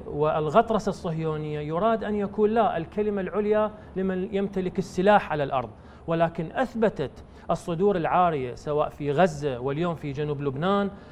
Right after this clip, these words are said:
الكل مصمم على أن يك-، يقول لا لهذه الهجمة الصهيونية والوحشية. وال-، ال-، جمهور حزب الله منتصر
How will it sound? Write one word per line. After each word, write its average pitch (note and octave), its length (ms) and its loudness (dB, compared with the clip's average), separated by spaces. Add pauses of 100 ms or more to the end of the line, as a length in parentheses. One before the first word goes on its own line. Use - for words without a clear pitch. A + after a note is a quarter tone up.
(120)
الكل G#3+ 460 2
مصمم A3 580 2
على G3 200 2
أن F3+ 200 0
يك-، E3+ 300 -6
يقول F3 480 2
لا G#3+ 260 6 (280)
لهذه E3 720 -2
الهجمة D3 600 -2
الصهيونية D3+ 760 -4
والوحشية. D3 760 -2 (280)
وال-، D3+ 800 -2
ال-، D3 680 -6 (240)
جمهور F3+ 380 6
حزب D3+ 280 -2
الله D#3 260 4
منتصر F#3 520 -2